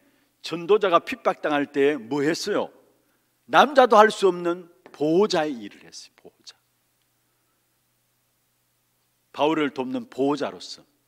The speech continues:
귀중한 축복입니다. 이거 내가 힘이 있어야 해요. 하나님 은혜 속에 들어가져야 해요. 바울이 핍박당한 상황들 여러분 아시잖아요. 그런데 거기에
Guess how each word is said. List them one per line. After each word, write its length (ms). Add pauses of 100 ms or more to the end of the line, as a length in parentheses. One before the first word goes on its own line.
(520)
귀중한 360
축복입니다. 760 (880)
이거 100
내가 460 (720)
힘이 320
있어야 240
해요. 320 (1200)
하나님 340
은혜 160
속에 240
들어가져야 600
해요. 420 (2250)
바울이 300
핍박당한 680
상황들 640
여러분 220
아시잖아요. 540
그런데 380 (280)
거기에 540